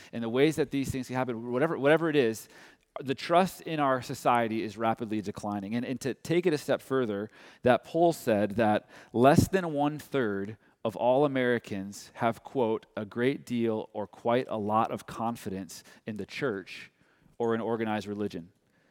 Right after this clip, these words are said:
Less than one-third of all Americans trust the church. And unfortunately,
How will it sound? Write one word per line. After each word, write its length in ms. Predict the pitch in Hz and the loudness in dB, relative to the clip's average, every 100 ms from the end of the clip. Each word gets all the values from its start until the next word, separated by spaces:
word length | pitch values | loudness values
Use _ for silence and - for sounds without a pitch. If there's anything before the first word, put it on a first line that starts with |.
| _ _ _ - | _ _ _ 0
Less 200 | 123 113 | 0 2
than 280 | 143 131 | -2 -2
one-third 840 | 110 120 139 156 - 117 101 104 123 - | -2 -2 -2 -6 -4 -2 -2 -6 -10 -16
of 120 | 104 | -10
all 240 | 92 117 | -4 -2
Americans 800 | 120 113 110 104 107 95 98 - - | -2 -4 -6 -8 -12 -14 -14 -20 -20
trust 280 | - 117 101 | -10 -10 -8
the 60 | - | -12
church. 460 | - 104 - - - _ _ _ _ _ _ _ _ _ _ _ _ _ _ _ | -10 -10 -10 -18 -20 _ _ _ _ _ _ _ _ _ _ _ _ _ _ _
And 160 | 127 127 | -2 -2
unfortunately, 1000 | 123 - 170 180 127 110 85 101 107 | -4 2 2 2 -2 -4 -4 -4 -4